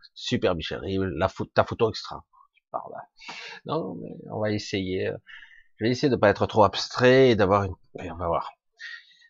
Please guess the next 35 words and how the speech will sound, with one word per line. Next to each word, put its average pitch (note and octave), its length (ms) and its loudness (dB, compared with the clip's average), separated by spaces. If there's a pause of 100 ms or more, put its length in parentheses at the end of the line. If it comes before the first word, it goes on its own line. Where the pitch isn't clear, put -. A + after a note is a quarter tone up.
(140)
Ça, - 260 -10 (140)
des A2+ 120 -2
fois, C3+ 240 2
je, - 140 -4 (300)
euh, F#2 120 -6 (1120)
bon F2 60 -4
allez, F2 220 -4
je, C#2 140 -14 (100)
je - 160 -18
vous - 140 -14
livre G2 360 -6
le D2+ 80 -8
secret - 420 -12
bizarre, G#2+ 460 -2
hein. E2+ 140 -10 (200)
Bon, D#2+ 120 -14 (240)
c'est - 100 -12
plus - 140 -8
un E2 80 -6
secret - 420 -10
pour - 140 -16
ceux G#2 140 -16
qui - 140 -20
me F#2 80 -10
connaissent, F#2+ 480 -14
mais - 140 -16 (1300)
parfois D3+ 380 0
j'ai G#2+ 200 -2
la, F#2 220 -2 (1300)
le G#2 80 -8
petit G2 160 -8
truc, C#3+ 200 -4
je C3 40 -6
dis, A2+ 240 -4
je, G#2+ 120 -14